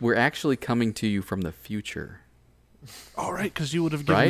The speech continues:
Speaker 2: the date at the beginning of when we recorded
Speaker 1: Yeah.
Speaker 2: last week, and it's now a week after that.
Speaker 1: Yeah, so
Speaker 2: Mm.
Speaker 1: today is actually the twenty-ninth.
Speaker 2: We're actually in the device
Speaker 1: But
Speaker 2: right now.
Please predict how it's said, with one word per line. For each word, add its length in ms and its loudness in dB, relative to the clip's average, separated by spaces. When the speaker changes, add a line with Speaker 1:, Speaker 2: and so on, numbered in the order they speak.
Speaker 2:
the 80 -2
date 260 0
at 120 -6
the 80 -4
beginning 460 0
of 160 -6
when 140 -4
we 80 -4
recorded 280 -2
Speaker 1:
Yeah. 160 2
Speaker 2:
last 240 -6
week, 240 -8
and 120 -4
it's 200 -8
now 180 -4
a 80 -6
week 220 -8
after 280 -10
that. 200 -16
Speaker 1:
Yeah, 300 4
so 300 4
Speaker 2:
Mm. 40 -12
Speaker 1:
today 340 4
is 120 4
actually 400 0
the 120 -2
twenty-ninth. 760 -2
Speaker 2:
We're 160 -2
actually 380 0
in 140 2
the 60 0
device 400 -6
Speaker 1:
But 120 10
Speaker 2:
right 100 -8
now. 280 -12